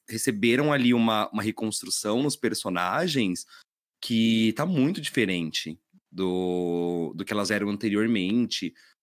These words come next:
há, há um ano atrás aí, junto da Sarah Logan, né? Então, os moves que elas tão aplicando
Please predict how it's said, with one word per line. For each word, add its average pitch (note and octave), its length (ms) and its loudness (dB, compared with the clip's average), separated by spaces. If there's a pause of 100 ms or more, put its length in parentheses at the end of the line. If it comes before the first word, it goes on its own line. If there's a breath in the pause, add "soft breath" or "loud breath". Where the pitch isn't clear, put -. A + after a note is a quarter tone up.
(160)
há, F2+ 340 0
há D#2+ 60 0
um G#2 180 2
ano A2 220 0
atrás F#2+ 400 -2
aí, G2 200 -2
junto G#2+ 320 -4
da G#2+ 120 -2
Sarah A#2 240 -2
Logan, F2+ 520 -2
né? E2 260 -8 (540)
Então, F#2+ 840 -4
os A#2 160 -4
moves C3+ 480 4
que C3+ 60 0
elas A#2+ 120 2
tão A#2 120 -2
aplicando A2 800 0